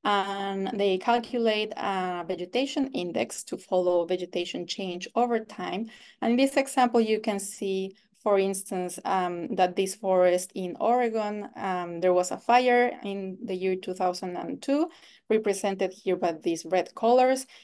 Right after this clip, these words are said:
And then the authors c-, could actually track how vegetation grew after that disturbance,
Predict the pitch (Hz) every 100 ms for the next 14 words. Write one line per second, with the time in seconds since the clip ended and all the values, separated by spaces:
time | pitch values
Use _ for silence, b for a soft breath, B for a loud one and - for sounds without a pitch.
0 | B 220 214 220 220 226 220 208 208 214
1 | 214 220 - _ 226 220 - 202 185 185
2 | - 190 190 180 180 B B _ - 214
3 | 190 185 - _ - 202 190 185 185 180
4 | 190 180 185 - 185 180 180 180 196 190
5 | 180 - 180 - - 180 175 170 - -
6 | - - 185 - 185 -